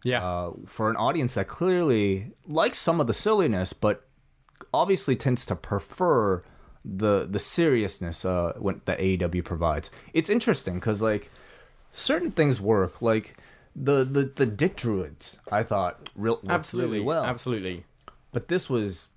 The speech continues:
Speaker 2: kinda not that, you know?
Speaker 1: I mean, I don't watch Being the Elite, uh, the Elite every week. I,
Speaker 2: Mm.
Speaker 1: I do tune in every now and then. I've seen this gimmick before. I just, I, I don't really get it. And I also feel you're, this is the,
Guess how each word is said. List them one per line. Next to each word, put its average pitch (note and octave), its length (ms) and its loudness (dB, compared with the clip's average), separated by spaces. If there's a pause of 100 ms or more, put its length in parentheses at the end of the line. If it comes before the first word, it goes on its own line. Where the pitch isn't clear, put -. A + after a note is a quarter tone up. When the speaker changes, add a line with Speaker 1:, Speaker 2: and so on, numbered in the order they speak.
(120)
Speaker 2:
kinda G#2+ 240 0
not F#2 300 -4
that, G2+ 420 0
you F#2+ 100 -10
know? F2+ 160 -6
Speaker 1:
I C#3+ 60 2
mean, D3+ 180 0
I D3 200 0
don't D#3 200 0
watch C3 300 0
Being B2 220 2
the A2+ 60 2
Elite, A2 280 -2 (100)
uh, G#2+ 120 4
the G2+ 160 2
Elite F#2+ 200 2
every F#2+ 220 0
week. G#2 360 -2 (100)
I, G2+ 140 4
Speaker 2:
Mm. F#2+ 280 0 (240)
Speaker 1:
I A2+ 100 0
do B2+ 200 2
tune A2+ 240 0
in C3 380 -2 (100)
every G#2+ 200 -4
now G2+ 180 2
and G2 100 0
then. G2 260 0
I've F#2 220 -2
seen A#2 240 0
this G#2 220 -6 (440)
gimmick A2 280 -2
before. G#2+ 600 -2
I G#2 140 2
just, - 380 -2 (880)
I, G2 200 -2 (120)
I A2+ 80 -4
don't A2+ 240 0
really A2+ 180 0
get A2 220 0
it. G2+ 140 0
And G#2+ 100 -2
I A#2+ 120 4
also C3 260 0
feel A2 600 0
you're, A2 460 2 (400)
this F#3 240 0
is B2 140 0
the, G#2 360 2